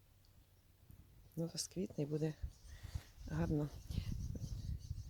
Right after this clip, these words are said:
Ось бачите, яке, яка спірея красива. І так, оцей, композиція дуже така гарна.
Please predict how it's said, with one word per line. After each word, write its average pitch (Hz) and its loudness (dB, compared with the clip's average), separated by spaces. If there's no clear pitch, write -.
Ось - -2
бачите, 165 8
яке, 147 8
яка 151 4
спірея 143 8
красива. 139 2
І - -2
так, 147 2
оцей, 147 2
композиція 160 6
дуже 160 2
така 147 0
гарна. 139 2